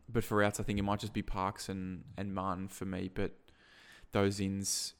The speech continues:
if you can reward V F L form, it should be rewarded, and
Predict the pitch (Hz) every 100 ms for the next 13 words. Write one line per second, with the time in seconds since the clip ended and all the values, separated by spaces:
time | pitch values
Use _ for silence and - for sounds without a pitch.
0 | - 107 104 - 101 101 101 101 98 95
1 | 95 92 92 - 98 92 90 82 _ _
2 | _ 104 - - 98 101 92 98 - -
3 | - - - - - - - 101 104 120
4 | 160 135 104 101 95